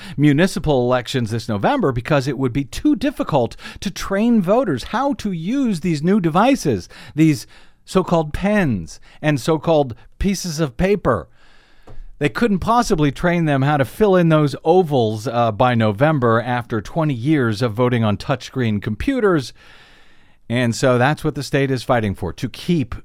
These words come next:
Georgia's systems completely unverifiable. And they are not the only state. I received this, uh,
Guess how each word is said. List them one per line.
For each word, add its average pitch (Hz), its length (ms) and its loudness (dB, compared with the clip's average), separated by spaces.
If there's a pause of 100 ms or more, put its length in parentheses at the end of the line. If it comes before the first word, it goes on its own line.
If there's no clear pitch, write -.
(100)
Georgia's 110 460 -2
systems 107 680 -4
completely 110 720 -4 (100)
unverifiable. 92 1040 -2
And 120 160 0
they 131 100 0
are 127 140 2
not 120 240 0
the 110 120 -4
only 95 280 -2
state. - 460 -14 (1800)
I 160 80 4
received 175 340 2
this, 147 240 -2
uh, 135 420 4